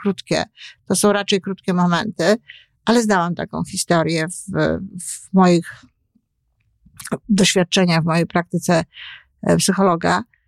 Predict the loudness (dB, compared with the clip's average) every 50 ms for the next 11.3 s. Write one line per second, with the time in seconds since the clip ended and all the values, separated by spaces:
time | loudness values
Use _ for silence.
0 | _ _ _ _ _ _ _ _ 2 2 2 2 2 0 0 2 2 2 0 -2
1 | -2 -6 _ -12 -16 -16 _ _ 0 2 4 4 4 2 2 0 0 0 0 0
2 | 0 -2 -4 -2 0 2 2 4 2 2 2 0 2 2 2 2 2 -2 -2 0
3 | 0 2 2 2 2 0 -2 -4 _ _ _ _ _ _ _ _ _ _ _ _
4 | _ _ _ 0 0 2 2 2 2 4 2 2 2 2 4 4 4 2 0 0
5 | -2 -4 _ _ _ _ _ _ _ _ _ _ _ _ _ 0 0 0 2 2
6 | 2 2 2 0 0 0 0 -4 -4 _ 0 0 0 2 2 0 2 2 4 2
7 | 2 2 2 2 2 2 2 2 2 2 2 2 2 0 0 0 0 0 0 -4
8 | -8 _ _ _ _ _ _ _ _ _ 0 2 2 4 2 2 2 4 4 4
9 | 4 2 2 0 0 2 2 2 2 2 2 0 -4 -4 -2 -4 -4 -4 -4 0
10 | 2 2 4 4 4 2 4 4 4 2 2 0 -2 _ -14 -20 -20 _ _ -6
11 | 0 2 2 2 2 -2